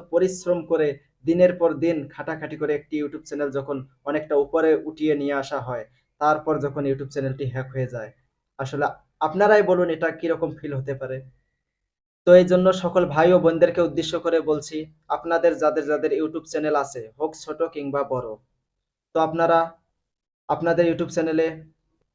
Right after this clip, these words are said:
রিকভারি Gmail অ্যাড্রেস অ্যাড করবেন, তো রিকভারি ফোন নাম্বার অ্যাড করবেন, তো অনেক ভালোভাবে চ্যানেলটিকে মজবুত করে রাখবেন, যাতে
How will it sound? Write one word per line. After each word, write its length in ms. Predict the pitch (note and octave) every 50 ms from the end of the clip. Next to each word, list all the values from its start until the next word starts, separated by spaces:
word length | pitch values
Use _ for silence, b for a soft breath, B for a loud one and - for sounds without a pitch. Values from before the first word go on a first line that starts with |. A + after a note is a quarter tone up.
| _ _
রিকভারি 500 | - C#3 D#3 D#3 D#3+ F3 E3 F3 E3+ F3 D3+ C3+
Gmail 240 | D#3 D#3+ E3 D#3+ D#3+
অ্যাড্রেস 320 | D#3+ C#3 C3 D3+ D#3+ D3+ D#3
অ্যাড 140 | D#3 D3+ - -
করবেন, 300 | E3 D#3 D#3 D#3 E3 E3 E3 - _ _ _ _ _ _ _ _
তো 60 | D3+ D3 D3 D3
রিকভারি 420 | D#3 D#3 D#3 D#3+ D#3 G#3+ F#3 D#3+ D#3+ D#3 D#3+
ফোন 120 | - D3+ D3+ D3+
নাম্বার 240 | D3+ D3 C#3 D#3 D3+ D3
অ্যাড 140 | D3+ D3+ - -
করবেন, 320 | D#3 D3+ D3 D3 D3+ D3+ D3+ D#3+ - _ _ _ _ _ _ _ _ _ _ _
তো 40 | - E3+ F3
অনেক 140 | F3+ F3+ - C3+
ভালোভাবে 360 | C3+ D3+ F3 F3+ D#3+ E3 E3 F3 E3
চ্যানেলটিকে 400 | E3+ E3 E3 D#3+ D#3 E3 D#3 E3+ D#3+ D#3
মজবুত 300 | D3+ C#3+ D3+ D#3 D#3+ D#3 D#3 -
করে 140 | D#3+ D3+ D3+ C#3+ C#3+
রাখবেন, 380 | C#3 C#3 - _ - B2 A2 A2 - _ _ _ _ _ _ _ _ _ _ _ -
যাতে 300 | B2+ D3+ D3+ D3+ E3